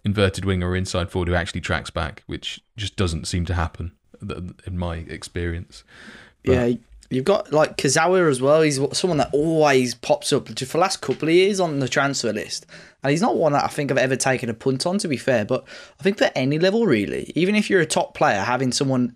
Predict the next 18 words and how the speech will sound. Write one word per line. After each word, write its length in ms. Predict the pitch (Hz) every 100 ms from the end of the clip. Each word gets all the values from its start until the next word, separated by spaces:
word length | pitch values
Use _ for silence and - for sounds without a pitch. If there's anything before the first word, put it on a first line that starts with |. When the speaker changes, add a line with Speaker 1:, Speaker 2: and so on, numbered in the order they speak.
| 131
Speaker 2:
of 80 |
his 140 | 143 131
quality 400 | - 135 120 131
as 80 | 117
a 60 |
backup 600 | 107 135 123 - - - _ _ _ _ -
for 140 | -
that 200 | 147 -
value, 560 | 139 135 117 104 104 113 -
I 60 |
think 160 | 113 160
it's 100 | 139
a 60 | 123
no-brainer, 560 | 113 104 117 135 139
really. 160 | 101 101
So 180 | 113 131
I 40 |
think, 420 | 143 151 - -